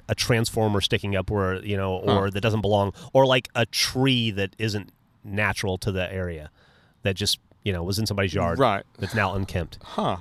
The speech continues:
Speaker 2: I should
Speaker 1: It's,
Speaker 2: check that
Speaker 1: it's,
Speaker 2: out. It
Speaker 1: yeah,
Speaker 2: sounds
Speaker 1: I'll take you over there sometime
Speaker 2: Yeah.
Speaker 1: if you want. It's just, uh,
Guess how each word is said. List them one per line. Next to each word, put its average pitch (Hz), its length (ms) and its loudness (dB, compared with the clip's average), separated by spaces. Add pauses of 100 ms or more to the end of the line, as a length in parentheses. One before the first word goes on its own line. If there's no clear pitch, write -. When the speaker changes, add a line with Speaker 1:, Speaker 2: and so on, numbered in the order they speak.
Speaker 2:
I - 40 -14
should 160 80 2
Speaker 1:
It's, 127 100 2
Speaker 2:
check 202 120 4
that 147 100 6
Speaker 1:
it's, 151 80 4
Speaker 2:
out. 113 180 2
It - 80 -8
Speaker 1:
yeah, 165 80 8
Speaker 2:
sounds 143 120 4
Speaker 1:
I'll 202 60 6
take 226 180 2
you 165 80 4
over 151 80 4
there 120 60 6
sometime 101 240 0
Speaker 2:
Yeah. 98 40 0
Speaker 1:
if - 100 -6
you 127 60 2
want. 107 120 0
It's 113 200 2
just, - 460 4
uh, 107 520 4